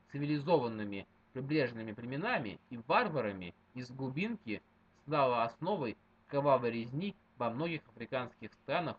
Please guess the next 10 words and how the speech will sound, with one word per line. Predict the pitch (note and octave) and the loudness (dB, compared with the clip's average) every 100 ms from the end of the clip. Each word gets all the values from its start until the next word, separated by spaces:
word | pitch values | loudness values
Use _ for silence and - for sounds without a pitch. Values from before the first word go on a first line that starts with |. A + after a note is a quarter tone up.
| - | -10
уже | A2 A2+ C#3 C#3 _ _ _ | -10 -4 -4 -4 _ _ _
в | A2 A2+ | -14 -10
двадцатом | B2 A2 C3 C3 | -8 -8 -6 -6
веке. | C#3 G#2+ - - - _ _ _ _ _ _ _ _ _ _ - | -4 -4 -6 -14 -20 _ _ _ _ _ _ _ _ _ _ -4
Рабство | A#2+ G#3 - C#3 | 2 2 2 -6
приходит | - B2 - F3+ D#3+ - | -8 -8 -4 -4 -4 -6
вместе | G#2+ D3 E3 D3+ | -6 -6 -6 -12
с | |
колониальной | - C#3 C#3 C#3 C#3 C3+ | -8 -6 0 2 2 -2
экономикой. | C3+ D3 C#3+ G#2 - D2 | -4 -4 -4 -6 -10 -16